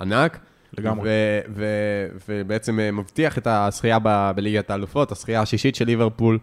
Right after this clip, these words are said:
Speaker 1: ומשלים, אה, צוות שערים בחצי גמר ושער בגמר, ומסיים את העונה עם שבעה שערים בכל המסגרות ועשרים ואחד משחקים, שזה מדהים.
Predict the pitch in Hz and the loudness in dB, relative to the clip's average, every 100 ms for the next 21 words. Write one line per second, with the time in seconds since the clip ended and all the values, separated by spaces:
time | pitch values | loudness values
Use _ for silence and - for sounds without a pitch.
0 | - _ - - 107 104 - 131 123 135 | -4 _ -20 -4 0 0 4 6 8 8
1 | 120 - 135 143 123 120 123 117 104 107 | 6 6 8 8 8 6 6 4 4 2
2 | - 131 117 127 123 101 110 117 113 - | 0 0 4 4 4 2 2 2 0 0
3 | 120 120 113 104 107 110 110 107 - _ | 4 6 6 4 4 2 2 -4 -12 _
4 | _ _ _ _ _ _ _ 107 107 127 | _ _ _ _ _ _ _ 0 2 4
5 | 135 135 120 123 135 - 113 - 170 139 | 4 4 4 6 4 6 8 8 8 8
6 | 143 123 139 135 123 113 113 135 131 107 | 6 6 8 8 8 6 6 6 4 0
7 | 123 120 110 117 117 - 104 117 135 151 | 2 2 4 4 2 0 -2 0 2 2
8 | 101 98 101 98 95 85 87 95 107 117 | 4 6 6 4 0 -4 -10 -10 0 2
9 | 110 123 | 4 4